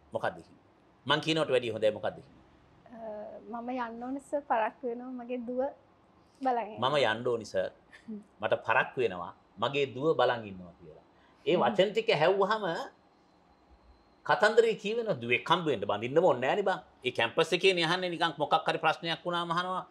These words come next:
Speaker 1: ප්‍රෙග්නන්ට් වුණා බැඳලාද කියන. යකෝ මු-, මේ වෛද්‍යවරු ලංකාවේ හිතන් ඉන්නේ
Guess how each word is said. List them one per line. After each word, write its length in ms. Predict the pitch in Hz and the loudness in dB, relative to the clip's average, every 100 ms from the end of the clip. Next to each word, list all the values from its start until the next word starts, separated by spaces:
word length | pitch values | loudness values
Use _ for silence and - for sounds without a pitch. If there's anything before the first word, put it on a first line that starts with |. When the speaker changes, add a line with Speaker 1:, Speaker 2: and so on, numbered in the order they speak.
| _ | _
Speaker 1:
ප්‍රෙග්නන්ට් 420 | - 170 165 180 | 0 0 2 0
වුණා 200 | 208 226 | 0 -2
බැඳලාද 440 | 214 165 185 170 104 | 0 2 4 4 2
කියන. 240 | 95 92 95 | -4 -4 0
යකෝ 280 | 127 165 139 | 0 0 -6
මු-, 180 | 127 | -6
මේ 160 | 131 156 | -2 2
වෛද්‍යවරු 460 | 131 127 139 165 170 | 2 2 0 0 0
ලංකාවේ 360 | 165 - 175 | 0 2 0
හිතන් 240 | 160 180 180 | 2 -2 -2
ඉන්නේ 320 | 196 262 | -4 -2